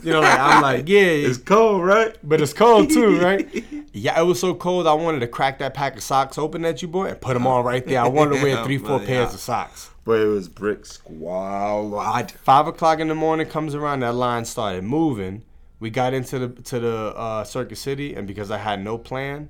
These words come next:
Speaker 2: Mm-hmm.
Speaker 1: there was nothing left on the shelves by the
Speaker 2: But
Speaker 1: time
Speaker 2: zero. We, we, all three of us got in there.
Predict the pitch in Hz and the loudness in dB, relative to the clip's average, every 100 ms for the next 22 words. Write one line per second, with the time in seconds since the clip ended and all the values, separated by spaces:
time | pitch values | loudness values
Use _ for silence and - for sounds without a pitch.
0 | 92 92 95 - - _ - 92 87 80 | -18 -16 -16 -16 -20 _ -16 -12 -12 -10
1 | 101 101 107 107 107 110 107 - 117 107 | -8 -8 -8 -8 -8 -8 -8 -8 -6 -4
2 | 104 98 101 92 - 113 110 123 113 101 | -4 -4 -4 -4 -4 -4 -2 0 -2 -2
3 | 135 123 131 120 - - 113 127 131 131 | -4 -4 -4 -6 -12 -4 -2 -2 0 0
4 | 127 104 113 123 131 139 147 | -2 0 0 0 -2 -6 -8